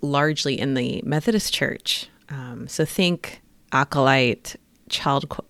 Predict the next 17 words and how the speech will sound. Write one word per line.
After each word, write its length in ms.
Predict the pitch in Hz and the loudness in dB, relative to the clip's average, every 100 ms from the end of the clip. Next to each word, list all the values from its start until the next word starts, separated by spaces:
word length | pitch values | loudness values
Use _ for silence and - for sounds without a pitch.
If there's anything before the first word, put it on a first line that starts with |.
| - _ | -20 _
you 80 | 160 | 0
know, 140 | 147 131 | 2 0
choir 320 | - 143 143 | 4 4 4
singers, 680 | - 147 143 139 143 - - | 2 0 2 0 -4 -10 -8
youth 240 | - 156 | -2 -2
groups, 560 | - 151 131 - - - - - _ _ | 2 4 4 0 -6 -8 -14 -20 _ _
Sunday 320 | - 190 175 | 2 6 6
school 340 | 170 - 160 143 | 6 6 4 4
for 160 | - | 2
years. 840 | 151 135 139 143 139 131 - - - | -2 0 0 2 2 0 -4 -8 -6
I'm 100 | 170 | -2
exhausted 640 | 160 160 139 131 127 - 139 | -2 -2 0 0 0 -2 -2
when 100 | 135 | -2
I 60 | |
think 240 | 135 - 123 | -4 -4 -6
about 240 | 123 113 | -8 -8
it. 120 | 117 | -10